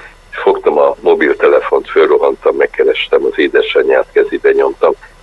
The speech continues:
a vonal megszakadt, újra felszaladtam, kezébe nyomtam. A általam soha nem látott, ö, ö, leány Amerikában megelégelte a dolgot,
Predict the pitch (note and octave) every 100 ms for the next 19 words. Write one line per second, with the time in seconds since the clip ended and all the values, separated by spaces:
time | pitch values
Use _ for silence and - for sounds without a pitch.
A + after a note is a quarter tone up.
0 | - - F#2+ E2 D2 D#2+ - - - C#2
1 | - C#2+ C#2 - C#2+ - C#2+ C#2 - -
2 | - - - - - - - - - -
3 | - - - - - - D#2+ D2+ D2 -
4 | - - - F#2+ F#2 E2+ E2 - G2 E2+
5 | D#2+ D#2 C#2+ C2+ C#2 - - E2 C#2+ C#2
6 | - - E2 D2+ C#2 D2 - E2 F2+ D#2+
7 | D2+ E2 D#2+ D#2 - D2+ - D#2 D2 -
8 | - - - - G2+ - E2 - D2 -
9 | D2 C#2 D#2+ E2+ E2 E2+